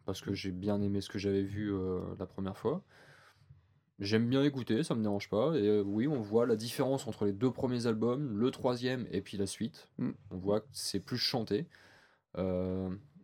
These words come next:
Speaker 1: après, musicalement, euh, ça me convient, plus ou moins. Je m-, ça me pose pas de problème. J'aime
Speaker 2: D'accord.
Speaker 1: bien. Ouais, ouais, non, franchement.
Speaker 2: T'aimes
Speaker 1: Mais
Speaker 2: bien,
Speaker 1: tout, en fait.
Speaker 2: mais
Speaker 1: Tout
Speaker 2: t'aurais,
Speaker 1: passe bien.
Speaker 2: t'aurais pas forcément envie de plus approfondir ?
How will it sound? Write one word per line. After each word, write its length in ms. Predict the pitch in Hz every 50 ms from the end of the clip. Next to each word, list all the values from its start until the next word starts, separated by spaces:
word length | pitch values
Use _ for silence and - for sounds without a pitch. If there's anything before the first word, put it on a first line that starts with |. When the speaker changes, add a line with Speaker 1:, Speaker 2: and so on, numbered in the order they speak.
| _ _ _ _ -
Speaker 1:
après, 560 | - - - - - 175 214 220 208 202 202 180 - - - -
musicalement, 1040 | 110 117 135 151 139 - 160 156 - 139 131 135 139 143 156 170 175 180 180 160 117 110
euh, 380 | 104 104 104 104 104 101 98 95 - - - - - _ _
ça 180 | - - - 95
me 120 | 107 107 - _ -
convient, 600 | - 110 110 104 98 98 101 95 92 98 98 101 _
plus 240 | - - 107 98 -
ou 40 | 104
moins. 340 | 104 98 92 92 90 95 104
Je 120 | 101 98 95
m-, 120 | 92 92 98 104 107 101 _
ça 140 | - - 110
me 80 | 113 117
pose 160 | - 156 156
pas 120 | - 160
de 40 | 151
problème. 260 | - 107 92 90 - - - -
J'aime 160 | - 110 110
Speaker 2:
D'accord. 260 | 101 98 92 90 98 - _ -
Speaker 1:
bien. 60 | 101 101
Ouais, 80 | 95 92
ouais, 80 | 92
non, 100 | 98 113
franchement. 380 | 113 - - - - - 92 95 - _
Speaker 2:
T'aimes 160 | - 127 123
Speaker 1:
Mais 60 | 123 127
Speaker 2:
bien, 220 | 135 139 147 156
Speaker 1:
tout, 200 | 156 156 160 185 196
en 60 | -
fait. 260 | - 117 113 - - _ _ _ - - - - _ _ _ -
Speaker 2:
mais 140 | 165 127 120
Speaker 1:
Tout 60 | 117 _
Speaker 2:
t'aurais, 220 | - 143 131 131 131
Speaker 1:
passe 160 | 156 143 120
bien. 240 | 117 107 98 95 113 - -
Speaker 2:
t'aurais 200 | - 127 120 113
pas 120 | 135 135
forcément 320 | 139 139 120 131 127 127
envie 160 | 127 135 143 139
de 80 | 135
plus 320 | 117 - - - 143 131 135
approfondir ? 600 | 123 - - 123 113 - 127 123 120 113 110